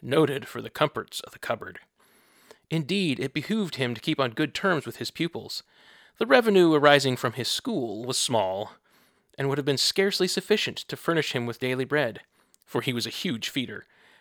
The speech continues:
and though lank, had the dilating powers of an anaconda.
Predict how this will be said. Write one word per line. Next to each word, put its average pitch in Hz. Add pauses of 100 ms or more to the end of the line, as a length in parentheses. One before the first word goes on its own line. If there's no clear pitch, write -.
and 147
though 156
lank, 156 (240)
had 147
the 127
dilating 139
powers 110
of 110
an 113
anaconda. 117